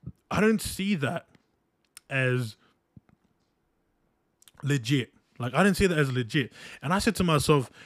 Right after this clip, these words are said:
"Hey, and whether it's legit or not, right, in my opinion, doesn't really matter. What matters is, is it, like, does it work, right? Did it work? And did it, and, and, like, has it been working for other people?" And guess what?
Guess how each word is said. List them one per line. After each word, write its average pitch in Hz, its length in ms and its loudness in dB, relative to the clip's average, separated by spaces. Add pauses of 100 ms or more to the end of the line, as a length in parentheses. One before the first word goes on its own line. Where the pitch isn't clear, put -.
(100)
"Hey, - 300 2 (220)
and 147 180 -8 (120)
whether 180 340 6
it's 170 220 0
legit 151 340 -2
or 147 120 0
not, 165 280 0 (440)
right, 165 220 -2 (920)
in 135 140 -2
my 165 160 4
opinion, 175 320 2
doesn't 147 240 0
really 139 180 0
matter. 117 300 0 (280)
What 143 220 4
matters 180 360 4
is, 127 300 -2 (360)
is 143 160 4
it, 143 200 0
like, 135 180 2
does 143 180 4
it 123 40 0
work, 120 380 -2 (260)
right? 127 200 -4 (120)
Did 147 140 4
it 196 100 4
work? 180 360 4 (320)
And 131 140 0
did 151 100 6
it, 143 160 -6
and, 143 220 0
and, 143 200 -2
like, 139 160 0
has 160 240 -2
it 151 40 -2
been 156 140 0
working 131 260 -2
for 127 120 -10
other 123 160 -4
people?" 120 500 -2
And 127 140 -2
guess 175 240 2
what? 156 220 2